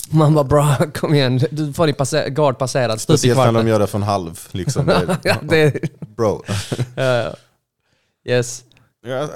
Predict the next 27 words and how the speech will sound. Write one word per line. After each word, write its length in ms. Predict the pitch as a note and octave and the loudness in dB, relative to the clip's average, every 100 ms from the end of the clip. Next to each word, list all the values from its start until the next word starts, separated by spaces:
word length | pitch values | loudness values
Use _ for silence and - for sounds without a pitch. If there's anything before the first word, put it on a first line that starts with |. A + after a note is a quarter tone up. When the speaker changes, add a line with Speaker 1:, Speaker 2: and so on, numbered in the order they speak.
| - | -14
Speaker 2:
f-, 260 | - - - | -12 -12 -12
fan, 260 | - G#3+ A2+ | -12 -12 -10
Speaker 1:
Lite 160 | B2 A#2+ | -10 -4
Speaker 2:
ett 60 | |
Speaker 1:
buggy 180 | C3+ B2 | -2 0
Speaker 2:
lite 120 | - | 0
Speaker 1:
choke 140 | A#2 G#2+ | 0 0
banter. 220 | A#2+ A#2+ G3 | 0 0 0
Speaker 2:
konstigt, 800 | A#2 - - - E3 D#3 - - | -2 -4 -8 -8 -8 -8 -14 -14
konstigt 500 | - F#3 G3 - D3+ | -8 -6 -4 -6 -6
svagt 420 | - E3+ C#3+ - | -6 -4 -6 -6
underkort, 600 | C#3+ C3 - D3 - - - - | -8 -8 -10 -14 -18 -18 -16 -8
eh, 280 | G#2 G2+ | -4 -4
Speaker 1:
Mm. 120 | G#2 G#2+ | -4 -6
Speaker 2:
för, 300 | A#2 G2+ F#2 | -6 -6 -6
för 140 | G#2+ | -8
en 260 | G#2 G#2 G2 | -6 -8 -8
pay-per-view-gala. 840 | G#2 G2+ G2+ G#2+ G#2 F2+ F2+ F2+ | -8 -8 -8 -8 -6 -6 -4 -6
Eh, 60 | G2 A2 | -8 -14
Speaker 1:
Ja. 380 | F#2 F2 F2 E2+ | -10 -8 -8 -6
Speaker 2:
det 100 | G2+ | -4
är 60 | |
också 260 | G#2+ - F#3 | -2 -2 0
Speaker 1:
Eh, 260 | D4+ - G3+ | 2 2 0
en 120 | G3 | 0
intressant 460 | F#3+ F3+ B3+ B3+ | -4 -6 -6 -6
match. 180 | C#3 A2 | -8 -12